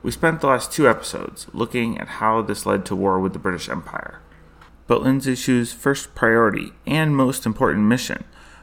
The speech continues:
was to destroy the local opium economy. Lin did his best to implement what we would now identify as a police state, to destroy the opium trade.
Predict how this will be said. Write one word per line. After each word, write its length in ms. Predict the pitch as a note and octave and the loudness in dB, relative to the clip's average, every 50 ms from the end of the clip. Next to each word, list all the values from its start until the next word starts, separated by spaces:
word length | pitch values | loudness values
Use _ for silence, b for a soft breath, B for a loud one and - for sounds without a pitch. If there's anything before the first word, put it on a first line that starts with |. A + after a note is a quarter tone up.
| B B | B B
was 160 | - G2 F#2 - | -4 -4 -2 -2
to 100 | - F2+ | -4 -4
destroy 640 | F#2 F2 - - - - - A#2 A2+ A#2 A#2 A#2+ | -4 -4 -4 -6 -6 -2 2 2 4 4 4 4
the 140 | A2 G#2 F#2 | 4 4 4
local 440 | F#2 G2+ G#2+ A2 - - - - - - | 6 6 4 4 2 -2 -10 -10 -6 -4
opium 420 | - G2+ - - G#2+ G#2 G2+ G#2 | -4 -4 -2 0 2 2 2 2
economy. 560 | G#2 G2+ - - B1 G1+ G1+ G1+ G1+ - - - - - - - - - - - - b b b b b b b b b b b b | 0 0 -2 -4 -6 -6 -8 -10 -14 -16 -18 -20 -20 -20 -20 -20 -20 -20 -20 -20 -20 b b b b b b b b b b b b
Lin 240 | - B2+ D#3 E3 D#3+ | -2 0 0 2 2
did 120 | D3 C#3+ C3+ | 0 0 0
his 160 | C#3+ B2 A2+ | 0 -2 -2
best 520 | - - G2+ - - - - - - - | 0 0 0 0 -2 -6 -12 -14 -18 -16
to 160 | - - - | -10 -6 -4
implement 480 | - A#2 A2+ A#2 A#2 G2+ F2+ C2+ - - - B B B B B B B - | -4 0 2 2 2 4 2 0 -4 -8 -12 B B B B B B B -4
what 300 | - F#2+ A#2 F2 B1+ - | 2 4 4 4 4 2
we 160 | A#2 C3 C3+ | -2 -2 0
would 160 | A#2+ A#2+ A2+ | 0 0 2
now 240 | G#2+ A2+ A#2 A#2+ A#2+ | 2 4 4 4 4
identify 560 | A#2+ G#2+ A#2 A#2 A2+ A2+ - A2+ A2 G#2+ - | 2 2 0 -2 -2 -2 0 0 0 2 2
as 140 | - F#2+ F#2+ | 0 0 -2
a 40 | F#2+ | -4
police 400 | - - G#2 G#2 G#2 A2+ G#2 - | -6 -4 -2 -2 0 -2 -2 -4
state, 300 | - - - - - - - _ _ _ _ _ _ _ _ _ _ _ _ _ _ | -6 -6 -8 -8 -10 -12 -18 _ _ _ _ _ _ _ _ _ _ _ _ _ _
to 100 | - - | -16 -10
destroy 500 | F2 F#2+ F#2 - - - B2 A#2+ A#2 A#2+ | -8 -8 -6 -6 -2 0 2 4 4 4
the 140 | A2 A2+ A2 | 2 2 2
opium 340 | G2+ F#2 F#2 - D2+ C#2 - | 2 2 0 -2 -8 -10 -10
trade. 380 | - - - G1+ G1+ - - | -12 -12 -10 -10 -10 -12 -14